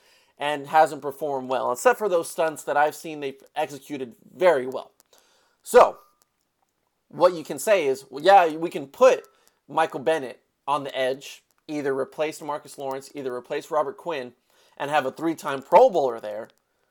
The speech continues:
And either way, you're gonna have Pro Bowlers on either end. Now you can have both Quinn and Lawrence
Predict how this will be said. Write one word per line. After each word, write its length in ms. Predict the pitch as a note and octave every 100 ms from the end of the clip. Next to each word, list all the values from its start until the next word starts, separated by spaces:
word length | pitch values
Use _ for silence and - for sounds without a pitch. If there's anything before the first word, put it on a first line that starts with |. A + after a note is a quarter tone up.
| _ -
And 140 | D3
either 320 | F3+ F#3 F3+
way, 160 | E3+ F3+
you're 100 | D#3+
gonna 140 | D#3
have 160 | D3 C#3
Pro 160 | D#3+
Bowlers 360 | D3 D3 D3 C3+
on 140 | C#3
either 220 | C3+ C3 B2+
end. 260 | D#3+ A2 - _ _ _ _ _ _ _ -
Now 520 | C#3 E3 A#3+ A3+ D#3
you 160 | D#3 E3
can 140 | E3
have 360 | D3 D3 B2+ -
both 640 | D#3 C#4 A3 - - _
Quinn 440 | - D#3 D#3 C3 -
and 160 | C#3 C3+
Lawrence 520 | C3 B2+ B2 D3